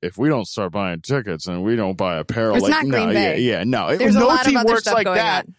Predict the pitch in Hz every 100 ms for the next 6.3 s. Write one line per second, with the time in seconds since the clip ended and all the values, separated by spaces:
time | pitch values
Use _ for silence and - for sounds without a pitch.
0 | - 185 240 247 214 190 185 180 170 156
1 | 170 160 135 143 - 135 143 117 127 120
2 | 107 98 101 95 92 92 87 - - 131
3 | 131 143 131 110 117 113 - - 117 107
4 | 95 92 160 208 214 - 160 131 120 120
5 | 117 107 - 113 104 104 104 95 107 101
6 | 98 98